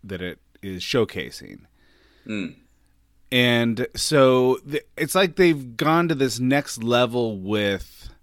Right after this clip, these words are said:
Speaker 1: the cultural references. The cultural references are as important for this show as the plot, the story,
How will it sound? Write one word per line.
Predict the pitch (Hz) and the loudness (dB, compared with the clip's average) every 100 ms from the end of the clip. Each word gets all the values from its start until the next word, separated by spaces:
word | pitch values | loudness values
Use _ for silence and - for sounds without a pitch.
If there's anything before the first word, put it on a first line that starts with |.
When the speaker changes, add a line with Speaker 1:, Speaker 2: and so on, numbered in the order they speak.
| _ | _
Speaker 1:
the | 131 120 | -4 -2
cultural | - 165 - 117 | 0 -2 -2 -2
references. | 101 95 90 80 - - - - - _ _ _ _ _ _ _ - | 0 -2 -8 -16 -18 -18 -20 -20 -20 _ _ _ _ _ _ _ -6
The | 117 | -6
cultural | - 185 180 165 127 | 0 0 0 0 0
references | 113 143 147 147 120 - 98 90 - - | 2 0 0 -4 -6 -6 -6 -6 -8 -6
are | 113 104 95 98 95 90 87 _ _ _ _ | -4 -2 -2 -2 -4 -6 -10 _ _ _ _
as | 110 113 | -4 -4
important | 110 101 - 151 98 113 | -4 -8 -6 -6 -6 -10
for | - 110 | -10 -8
this | 95 95 | -8 -8
show | - 104 92 90 - - | -8 -6 -4 -6 -8 -6
as | 107 98 95 - - _ _ _ | -4 -4 -8 -14 -18 _ _ _
the | 117 | -10
plot, | 120 127 117 110 | -2 2 4 2
the | 104 | -4
story, | - - 110 104 104 101 95 92 92 | -10 -4 -2 -2 0 0 -2 -2 -6